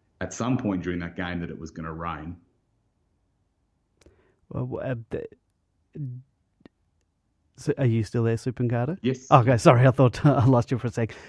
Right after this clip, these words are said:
Speaker 2: Uh, the, well, I'll just quickly go, uh, w-, while you're talking about Preuss. Um, i-, is, is the dual, uh, Preuss-Gawn ruck experiment over? Um,
Speaker 1: It's wounded, that's for sure.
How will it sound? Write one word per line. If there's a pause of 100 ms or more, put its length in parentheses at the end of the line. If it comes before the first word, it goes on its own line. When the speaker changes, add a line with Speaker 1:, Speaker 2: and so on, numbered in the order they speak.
(160)
Speaker 2:
Uh,
the,
well,
I'll
just
quickly
go, (180)
uh,
w-,
while
you're
talking
about
Preuss.
Um, (720)
i-,
is, (200)
is
the (100)
dual, (340)
uh,
Preuss-Gawn (360)
ruck
experiment (480)
over? (500)
Um, (760)
Speaker 1:
It's
wounded,
that's
for
sure.